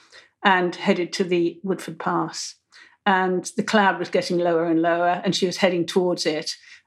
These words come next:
And, um, and she was thinking, "Mm, I might have to turn around, I might have to turn around." And she headed on. And then the cloud was sort of getting thicker, and she was looking down, and the ground was beginning to disappear in mist. And by that time, in an open cockpit, flying hurtling through the air,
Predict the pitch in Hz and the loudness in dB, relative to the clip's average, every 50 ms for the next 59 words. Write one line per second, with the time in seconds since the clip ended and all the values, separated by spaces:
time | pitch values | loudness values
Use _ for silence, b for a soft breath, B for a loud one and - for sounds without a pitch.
0 | B _ - 190 175 175 175 175 175 180 175 170 - 196 185 180 180 180 175 175 | B _ 0 2 2 2 2 0 0 0 -2 -2 0 2 2 2 2 2 0 -2
1 | 175 180 - 185 180 170 - 196 190 185 - - 190 175 196 175 - - 208 196 | -4 -6 -4 -2 -2 -2 -2 -2 -2 -2 -2 -4 -4 -2 -2 -2 0 0 0 0
2 | 185 185 185 185 190 196 185 175 180 175 - - - 180 175 170 165 170 180 175 | 0 0 -2 0 0 0 0 0 -2 -6 -6 -4 -2 0 2 2 2 2 0 0
3 | 147 175 180 - - - - - 180 175 175 170 165 160 165 160 170 B B B | -2 -2 -6 -6 -6 -8 -4 -2 0 0 0 0 0 0 0 -2 -4 B B B
4 | B B 196 - - 208 175 185 165 180 170 165 165 165 170 185 190 202 196 196 | B B -2 0 2 0 0 2 2 4 4 4 4 2 2 2 2 2 2 2
5 | 190 196 196 - - 208 190 190 185 180 175 165 202 - 190 - - 196 175 180 | 0 -2 -4 -2 0 2 2 2 2 0 -2 -4 -6 -8 -6 -2 -2 0 0 0
6 | 180 202 170 - 190 175 165 - 202 180 - - 175 - - 190 165 - 202 - | 0 -2 -2 -2 -2 -4 0 0 0 0 0 0 -2 -2 -2 -2 0 0 0 0
7 | 196 190 - 190 175 196 190 185 180 170 170 170 170 175 196 - 208 196 196 185 | 0 0 -2 0 2 2 2 2 2 2 0 0 -2 -4 -2 0 2 2 2 2
8 | 180 175 175 - 196 - - 196 196 185 170 - - 180 170 - 196 - 185 165 | -2 -4 -6 -6 -4 0 2 2 2 2 -2 -2 -4 -4 -2 -2 -4 -4 -4 -4
9 | - 190 180 175 175 165 175 180 165 165 - - - - - B B B B B | -2 0 0 0 0 0 -2 -2 -2 -4 -4 -6 -8 -10 -14 B B B B B
10 | B B B 214 196 196 214 208 214 220 - - - - 185 175 180 180 180 185 | B B B 4 6 6 6 4 4 4 2 0 0 0 0 0 2 0 0 2
11 | 202 196 196 196 - 185 175 - - 180 - - - - 175 - - - - 202 | 2 2 2 0 0 -2 -2 2 2 2 0 0 0 0 0 0 0 0 2 2
12 | 185 190 190 185 170 - 208 190 - 190 165 160 - - 208 202 202 185 175 175 | 4 4 2 0 -2 0 0 0 0 0 -6 -6 0 2 2 2 2 2 2 2
13 | 170 175 175 180 175 | 2 2 2 0 -2